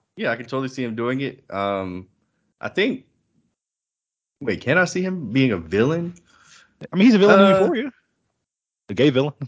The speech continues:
Speaker 2: <laughs>
Speaker 1: Is he? I mean, is he?
Speaker 2: Nigga,
Speaker 1: I
Speaker 2: he's
Speaker 1: don't
Speaker 2: a
Speaker 1: know.
Speaker 2: fucking horrible ass dad. He, he got arrested in the last season.
Speaker 1: That don't
Speaker 2: It was
Speaker 1: mean
Speaker 2: a
Speaker 1: he's
Speaker 2: whole,
Speaker 1: a villain.
Speaker 2: it, it was a whole sting operation to arrest this nigga. What are you talking about?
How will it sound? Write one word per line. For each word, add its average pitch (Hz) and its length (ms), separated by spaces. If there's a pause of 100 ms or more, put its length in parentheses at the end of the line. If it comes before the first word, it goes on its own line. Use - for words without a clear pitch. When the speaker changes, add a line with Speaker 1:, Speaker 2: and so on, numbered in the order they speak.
(140)
Speaker 2:
<laughs> - 300
Speaker 1:
Is 190 160
he? 349 280 (320)
I 110 40
mean, 120 460 (320)
is 147 100
he? 214 60
Speaker 2:
Nigga, 147 120
Speaker 1:
I 156 60
Speaker 2:
he's 160 80
Speaker 1:
don't 127 100
Speaker 2:
a - 40
Speaker 1:
know. 320 40
Speaker 2:
fucking 185 200
horrible 156 360
ass 147 160
dad. 151 260
He, 165 120
he 131 180
got 180 220
arrested 156 320
in 135 80
the 123 40
last 135 260
season. 143 360 (420)
Speaker 1:
That - 20
don't 233 100
Speaker 2:
It - 20
was - 60
Speaker 1:
mean 208 80
Speaker 2:
a 156 80
Speaker 1:
he's 170 100
Speaker 2:
whole, 165 80
Speaker 1:
a 135 80
villain. 127 400
Speaker 2:
it, 180 140
it 165 40
was 175 120
a 165 60
whole 196 140
sting 196 240
operation 160 460
to 170 140
arrest 160 220
this 190 120
nigga. 151 260
What 165 80
are - 20
you 170 60
talking 156 300
about? 92 240